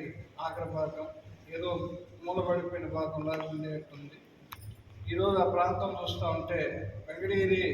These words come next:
తొందరలోనే మన బౌండరీస్ కూడా దాటిపోయేట్టు బ్రహ్మాండమైన జగనన్న కాలనీ కానీ, టిడ్కో ఇల్లు కానీ,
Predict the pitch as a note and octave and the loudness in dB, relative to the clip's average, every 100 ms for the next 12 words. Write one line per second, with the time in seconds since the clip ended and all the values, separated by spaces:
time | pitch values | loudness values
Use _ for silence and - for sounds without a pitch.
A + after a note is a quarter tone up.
0 | F#4+ - - - E3+ E3 F#3 F#3 F#3 F3+ | 2 -2 -6 -10 -8 -2 2 6 6 6
1 | F3 E3 D#3 D#3 D#3 E3+ F3+ F3+ F3+ E3+ | 4 2 0 -2 -2 0 2 4 4 2
2 | E3+ E3+ D#3 D3+ - E3 D3+ D#3 - - | 2 2 2 2 -2 -2 -2 -4 -6 -8
3 | - D#3 E3 F3 F3 F3 F3 D#3+ - - | -6 -6 0 0 2 2 0 -2 -4 -6
4 | - - - D3+ E3 E3 D#3+ D#3+ D#3+ D#3+ | -14 -12 -8 -2 -2 -2 -2 -2 -2 -2
5 | E3 E3 E3 D#3+ - - F3+ E3+ - D#4+ | -2 -2 -4 -6 -10 -10 -4 -4 -2 -4
6 | D#4+ E4+ | -4 -4